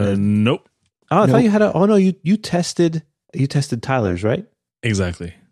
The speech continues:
Speaker 1: Okay. And, uh, do you have a voice assistant at home, Alex?
Speaker 2: No, apart from my non-working Siri. <laughs> I had a Google Home for, like, a month last year.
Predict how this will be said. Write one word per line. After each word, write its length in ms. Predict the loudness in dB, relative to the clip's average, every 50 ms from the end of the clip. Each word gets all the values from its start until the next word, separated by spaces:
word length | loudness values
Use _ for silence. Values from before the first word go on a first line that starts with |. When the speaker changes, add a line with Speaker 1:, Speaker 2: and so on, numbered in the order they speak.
| _ -8
Speaker 1:
Okay. 380 | -8 -6 -6 -8 -10 -10 _ _ _ _ _ _ _ _ _ _ _
And, 300 | -8 -6 -4 -4 -2 -2
uh, 380 | -2 -2 -2 -4 -4 -4 -6 -8 -10 -14 _ -16 -10
do 100 | -2 0
you 100 | 0 2
have 200 | 2 0 0 0
a 160 | 0 0 0 0
voice 300 | 0 -2 -2 -2 -4 -6
assistant 420 | -4 -4 -6 -4 -4 -6 -4 -2
at 120 | -2 -2
home, 300 | -2 -2 -2 -2 -2 -2
Alex? 460 | -2 -2 -4 -4 -4 -6 -8 -10 -20 _ _ _ _ _ _ _ _ _ _
Speaker 2:
No, 580 | -2 0 0 2 2 2 2 0 -2 -4 -8 _ -4
apart 320 | -4 -4 -2 -2 -4 -4
from 260 | -2 -4 -2 -2 0
my 240 | 0 0 0 0 0
non-working 560 | 0 0 0 0 0 0 -2 -2 -2 -2 -2
Siri. 380 | -2 -2 -2 -2 -4 -4 -6 _ _ -4
<laughs> 420 | -4 -4 -4 -4 -6 -8 -2 0 2 4 4 2 0 -2 -6 -4 -6 -6 _ _ -20 -16 -14 -12 -12 -14 -14 -12 -6
I 120 | -4 -4
had 340 | -4 -2 -2 -2 -2 -2 -2 -2
a 120 | -4 -4 -2
Google 240 | -2 0 0 0 0
Home 220 | 0 -2 -2 -4
for, 120 | -4 -4
like, 140 | -6 -4 -4
a 40 | -4
month 300 | -4 -4 -4 -6 -8 -8
last 240 | -10 -8 -6 -6 -4
year. 220 | -4 -6 -6 -10